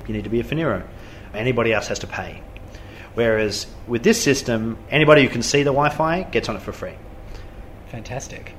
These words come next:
Speaker 1: Yeah.
Speaker 2: So if people want to go and read your blog, what's the U R L?
Speaker 1: It's lockstock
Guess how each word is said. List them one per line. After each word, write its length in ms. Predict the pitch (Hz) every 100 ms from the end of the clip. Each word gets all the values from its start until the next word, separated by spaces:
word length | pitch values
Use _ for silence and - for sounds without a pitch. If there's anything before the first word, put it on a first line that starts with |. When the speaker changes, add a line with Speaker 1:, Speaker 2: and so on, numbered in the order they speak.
| -
Speaker 1:
Yeah. 140 | - -
Speaker 2:
So 140 | -
if 200 | 165 -
people 220 | 208 226
want 140 | 196 170
to 40 |
go 320 | 151 143 139 127
and 200 | 131 123
read 160 | 127
your 120 | 131 113
blog, 320 | 135 127 151 170
what's 220 | 131 - -
the 120 | 113
U 140 | 123
R 100 | 110
L? 160 | 107 95 - - - - - -
Speaker 1:
It's 300 | 123 - -
lockstock 880 | - 113 127 - - - 123 107 -